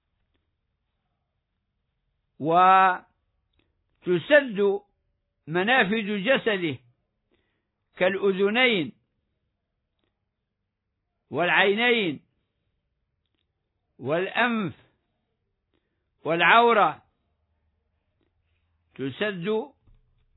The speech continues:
بالطيب وبالكافور، وتطيب تلك اللفافات التي يطوى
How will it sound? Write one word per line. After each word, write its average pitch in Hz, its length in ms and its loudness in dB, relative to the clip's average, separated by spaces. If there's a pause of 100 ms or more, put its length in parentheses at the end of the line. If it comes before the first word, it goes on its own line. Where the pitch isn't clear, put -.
(800)
بالطيب 175 640 -2 (4000)
وبالكافور، 156 1080 -6 (3000)
وتطيب 202 760 2 (4000)
تلك 233 280 -6
اللفافات 220 760 0
التي 220 480 -6
يطوى 214 600 0